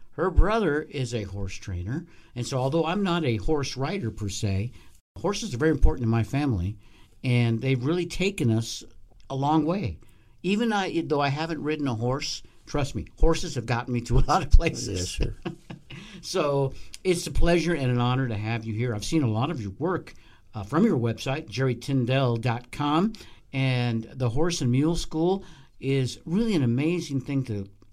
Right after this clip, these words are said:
Speaker 1: see because I have friends here locally. I have a great friend, and I understand she's one of your clients,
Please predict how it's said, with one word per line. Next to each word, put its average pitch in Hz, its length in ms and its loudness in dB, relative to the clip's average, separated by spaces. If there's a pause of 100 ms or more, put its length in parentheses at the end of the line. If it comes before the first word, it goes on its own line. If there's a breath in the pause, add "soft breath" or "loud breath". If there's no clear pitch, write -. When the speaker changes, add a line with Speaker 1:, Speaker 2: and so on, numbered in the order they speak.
(100)
Speaker 1:
see 143 560 0 (320 loud breath)
because 131 420 -6
I 139 120 -10
have 143 220 -4
friends 165 520 -2 (100)
here 151 240 -4
locally. 131 500 -2
I 113 40 -2
have 113 120 -6
a 104 80 -6
great 147 320 -4
friend, 107 300 -6 (340 loud breath)
and 127 320 -2
I 127 80 -6
understand 135 400 -4
she's 135 140 -10
one 135 160 0
of 107 100 0
your 147 140 -2
clients, 143 520 -6